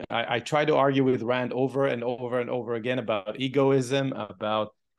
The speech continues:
an altruism, about happiness, about love, about so many things, about capitalism. And, uh, she won every argument, m-, mainly when I moved from the fiction to the nonfiction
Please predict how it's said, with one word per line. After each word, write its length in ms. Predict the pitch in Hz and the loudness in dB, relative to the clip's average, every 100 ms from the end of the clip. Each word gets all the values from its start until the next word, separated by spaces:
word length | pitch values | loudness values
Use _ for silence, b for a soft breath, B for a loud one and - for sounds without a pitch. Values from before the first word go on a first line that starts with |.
| - _ | -20 _
an 220 | 110 107 | -10 -4
altruism, 920 | 110 135 135 139 131 117 131 131 131 - | -2 0 2 4 4 4 2 2 -2 -4
about 480 | 123 98 110 104 - | -10 -4 -2 -2 -4
happiness, 720 | - 117 127 131 131 117 123 | -4 -4 0 0 0 0 -2
about 340 | 107 104 101 - | -2 -2 -2 -4
love, 420 | 113 127 127 113 - | 0 4 2 0 -6
about 400 | 107 110 107 - | -2 -2 -4 -4
so 180 | - 151 | 0 2
many 220 | 139 117 | 2 0
things, 540 | - 135 120 113 - | 0 0 0 -6 -8
about 320 | 120 107 110 | -6 -2 -2
capitalism. 720 | - 135 - 143 135 123 135 135 _ _ _ _ _ _ _ - | -2 -4 0 2 2 2 -2 -4 _ _ _ _ _ _ _ -6
And, 320 | 123 123 120 | -2 0 2
uh, 280 | 127 123 120 | 4 4 2
she 200 | - 131 | 0 2
won 320 | 139 156 175 | 2 2 0
every 240 | 156 160 | 0 2
argument, 540 | 143 170 165 110 98 - 127 | 2 2 0 -4 -8 -10 -8
m-, 160 | 131 139 | -6 -2
mainly 300 | 147 170 202 | 0 2 4
when 180 | 170 151 | 6 6
I 120 | 139 | 6
moved 380 | 135 147 135 - | 6 4 2 -4
from 320 | - 127 123 | -2 0 0
the 300 | 117 113 110 | 2 2 0
fiction 560 | - - 131 - 143 120 | -4 -8 -6 -4 -4 -4
to 100 | 123 | -4
the 100 | 110 | -2
nonfiction 800 | 120 143 135 113 - - - | 0 0 -2 -8 -10 -14 -16